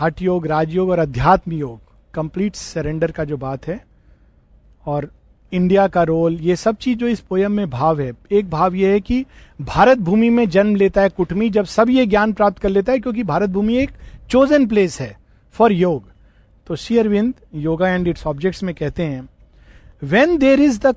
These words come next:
contracted movement of knowledge, the yogins in India withdraw from the world and practice yoga for their own liberation and delight or for the liberation of a few disciples।"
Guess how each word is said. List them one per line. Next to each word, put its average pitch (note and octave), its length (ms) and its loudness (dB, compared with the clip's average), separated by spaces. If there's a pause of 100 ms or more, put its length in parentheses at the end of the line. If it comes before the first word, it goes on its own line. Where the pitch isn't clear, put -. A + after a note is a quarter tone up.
contracted A3 640 2 (140)
movement A#3+ 420 2
of A#3 220 0
knowledge, F#3+ 560 0 (640)
the E3 220 0
yogins B3+ 480 2
in A3+ 60 4
India A3 380 2
withdraw F3+ 460 2
from G3 260 -4
the E3+ 100 0
world C#3 440 -4 (800)
and F3+ 120 0 (140)
practice B3+ 460 2
yoga B3 380 4
for A#3 220 0
their G#3 200 2
own C4+ 380 4
liberation F#3+ 480 0 (800)
and F#3 200 0
delight F3+ 520 4 (120)
or B3 260 2
for G#3+ 220 0
the F#3 180 0
liberation G3+ 500 0
of F#3 140 -6
a - 0 -
few A3 220 -6
disciples।" - 760 -12